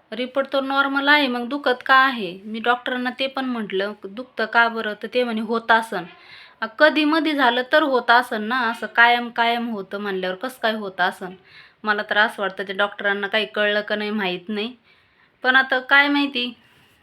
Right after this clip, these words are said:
देव जाणे. पण तरी आ-, मी पोट, पोटाचे जे विकार आहेत, आता माझं इथं पोट दुखतं, इथं, इथं पोट दुखतं,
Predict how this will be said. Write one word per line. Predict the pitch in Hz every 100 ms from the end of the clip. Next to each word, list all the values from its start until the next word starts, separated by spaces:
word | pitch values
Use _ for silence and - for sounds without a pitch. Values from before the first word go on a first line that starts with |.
| -
देव | 220 226 226
जाणे. | 220 214 214 214 - - _
पण | 247 226
तरी | 262 277
आ-, | 269 254
मी | 254 277 302 302 285
पोट, | 285 - _ -
पोटाचे | 285 285 294 302 294
जे | 294
विकार | 294 294 285 277
आहेत, | 285 214 226
आता | 226
माझं | 254 269 254
इथं | 247 247
पोट | - 269 247
दुखतं, | 226 - -
इथं, | 190 226 226 175 - _ _ _ _ _ -
इथं | 277
पोट | 262 269 269
दुखतं, | 269 285 -